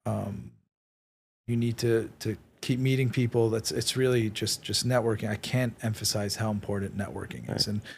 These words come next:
Speaker 1: and there's a way to do it. There's, you know, some people just go to networking events and hand out business
Speaker 2: Yeah,
Speaker 1: cards
Speaker 2: yeah.
Speaker 1: and, uh,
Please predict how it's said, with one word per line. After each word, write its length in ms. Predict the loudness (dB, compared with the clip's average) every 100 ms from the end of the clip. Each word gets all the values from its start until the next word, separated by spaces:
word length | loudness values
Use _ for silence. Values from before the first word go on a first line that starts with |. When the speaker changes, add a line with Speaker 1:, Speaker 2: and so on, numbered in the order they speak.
| -2
Speaker 1:
and 120 | 6 10
there's 160 | 12
a 40 | 12
way 140 | 12
to 80 | 12
do 180 | 12 10
it. 140 | 10
There's, 260 | 2 2 0
you 80 |
know, 100 | 0
some 220 | 2 2 0
people 400 | 0 2 2 2
just 340 | -2 -6 -2
go 120 | 2
to 60 | 2
networking 460 | 2 2 2 2
events 260 | 2 2 2
and 180 | -2 -2 -10 -16 _
hand 220 | 6 8 10
out 140 | 10
business 260 | 8 8 8
Speaker 2:
Yeah, 60 |
Speaker 1:
cards 240 | 10 10 6
Speaker 2:
yeah. 60 |
Speaker 1:
and, 100 | 2
uh, 120 | -4